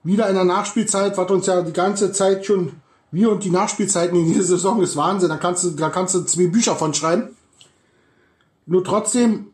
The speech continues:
der Punkt, gut, zwei verschenkte Punkte gegen Hoffenheim steht definitiv fest.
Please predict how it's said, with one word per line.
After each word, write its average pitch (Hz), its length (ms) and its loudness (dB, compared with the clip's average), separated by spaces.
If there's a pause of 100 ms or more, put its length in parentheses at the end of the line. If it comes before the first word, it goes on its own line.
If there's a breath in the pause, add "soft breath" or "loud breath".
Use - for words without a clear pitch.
(180)
der 185 180 0
Punkt, 254 360 2 (880)
gut, 277 320 0
zwei 285 240 0
verschenkte 254 420 -2
Punkte 233 300 0
gegen 190 160 2
Hoffenheim 190 580 -2 (1300)
steht 190 340 -2
definitiv 175 540 0
fest. - 360 -2